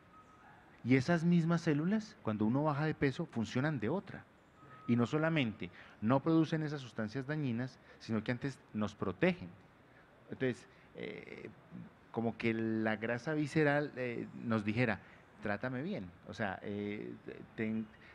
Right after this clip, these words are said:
ten un estilo de vida adecuado para que tú seas una persona saludable,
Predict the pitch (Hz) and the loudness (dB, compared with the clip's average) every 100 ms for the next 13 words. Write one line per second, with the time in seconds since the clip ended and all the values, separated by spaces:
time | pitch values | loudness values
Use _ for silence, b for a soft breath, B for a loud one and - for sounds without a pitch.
0 | - - 113 127 135 131 - 156 147 147 | -8 -2 -2 -2 -2 -4 -2 0 0 0
1 | 123 113 101 92 139 - 151 131 160 170 | -2 -4 -2 -2 -2 2 4 4 2 -2
2 | - - - - - - - 104 95 101 | -12 -18 -18 -20 -20 -12 -4 -2 -2 -4
3 | 92 127 151 - 107 104 113 107 - 107 | -2 0 0 -2 -8 -6 -8 -8 -8 -8
4 | 110 120 175 113 | -6 -2 0 0